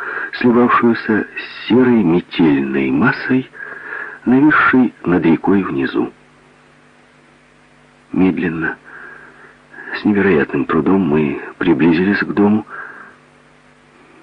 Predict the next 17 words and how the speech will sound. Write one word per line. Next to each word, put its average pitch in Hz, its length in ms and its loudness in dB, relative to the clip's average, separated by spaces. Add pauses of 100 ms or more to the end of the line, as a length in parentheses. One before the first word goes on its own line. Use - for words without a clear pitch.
(400)
и 65 100 -10
не 78 180 -4
увидели 87 420 2
в 82 100 2
окнах 113 400 0
ни 90 80 2
одного 80 380 0
огня. 71 400 -2 (1500)
«О, - 340 -6 (240)
Господи!» - 920 -4 (100)
произнёс 64 500 -2 (260)
Питерсон. - 680 -4 (1700)
В 135 140 -4
голосе 123 460 2
его 98 160 4
сквозил 95 540 2 (100)
ужас. 110 380 2